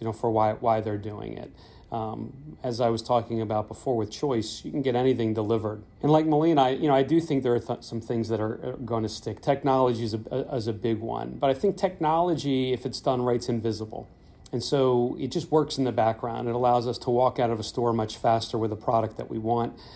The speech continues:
It allows us to pay and get up and leave, you know, whenever we want. So I think those things are gonna be really, uh, important, and technology will always continue to stay and evolve.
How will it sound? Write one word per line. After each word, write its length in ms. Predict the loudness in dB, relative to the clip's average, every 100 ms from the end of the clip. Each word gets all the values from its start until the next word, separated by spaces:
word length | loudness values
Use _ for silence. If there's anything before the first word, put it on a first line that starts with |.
| -20 -4
It 80 | 2
allows 280 | 4 4 2
us 80 | -4
to 100 | -4
pay 320 | 0 2 2
and 100 | 2
get 140 | 2
up 160 | 2 2
and 120 | 0
leave, 320 | 2 0 -2 -6
you 80 |
know, 80 | -4
whenever 380 | -2 0 0 0
we 180 | -2 -2
want. 460 | -2 -2 -2 -6
So 160 | -8 -4
I 80 | -4
think 340 | 0 0 0 -6 -20 -20 -10 2
those 260 | 4 4
things 360 | 2 2 4 2
are 60 | 0
gonna 160 | 0
be 260 | 0 2 2
really, 680 | 2 4 4 4 2 -2 -8 -10
uh, 380 | -8 -6 -8 -8
important, 540 | -6 -6 0 0 0 -2
and 140 | -2
technology 580 | -4 -6 -2 0 0 -2
will 140 | -2
always 320 | 0 0 0 -2
continue 400 | -8 -4 -4 -4
to 60 |
stay 280 | -6 -6 -4
and 100 | -4
evolve. 460 | -4 -6 -6 -10